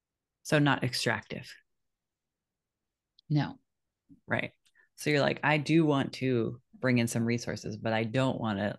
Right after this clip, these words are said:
Speaker 1: like, cannibalize my list or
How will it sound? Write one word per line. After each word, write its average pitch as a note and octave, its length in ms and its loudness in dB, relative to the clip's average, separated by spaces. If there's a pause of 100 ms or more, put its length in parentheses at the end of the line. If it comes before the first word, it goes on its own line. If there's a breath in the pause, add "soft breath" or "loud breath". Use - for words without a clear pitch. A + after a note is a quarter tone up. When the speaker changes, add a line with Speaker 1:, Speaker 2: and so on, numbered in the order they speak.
Speaker 1:
like, A2 280 -2
cannibalize G#2+ 840 -2 (680)
my A#2 140 2
list - 580 -2
or A#2+ 540 -4